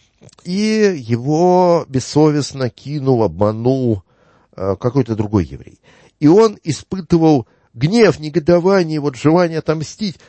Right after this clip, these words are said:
А потом вспомнил, ну, в Торе же написано: «Не мсти», в книге Левит, «не мсти, не имей злобы на сынов народа твоего, но люби ближнего твоего, как самого себя». И он, значит,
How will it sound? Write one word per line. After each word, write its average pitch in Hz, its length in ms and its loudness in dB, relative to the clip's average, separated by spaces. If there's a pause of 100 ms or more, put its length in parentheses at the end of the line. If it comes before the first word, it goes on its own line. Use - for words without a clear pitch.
(100)
А - 100 -8
потом 135 200 -2
вспомнил, 85 500 -4
ну, 131 100 -6
в - 80 -12
Торе 104 260 -2
же 78 140 -14
написано: 113 540 -12
«Не 98 180 -10
мсти», 95 600 -4
в - 60 -20
книге - 280 -10
Левит, 107 420 -6
«не 175 140 -2
мсти, 127 460 -2
не 143 200 -2
имей 113 460 -4
злобы 117 400 -2
на 87 80 -10
сынов 101 300 -10
народа 52 280 -14
твоего, - 440 -20 (540)
но 135 80 4
люби 135 220 0
ближнего 110 460 -2
твоего, 95 260 0
как - 160 -18
самого 78 340 -12
себя». - 320 -20 (500)
И 117 100 0
он, 165 180 0
значит, 117 400 -6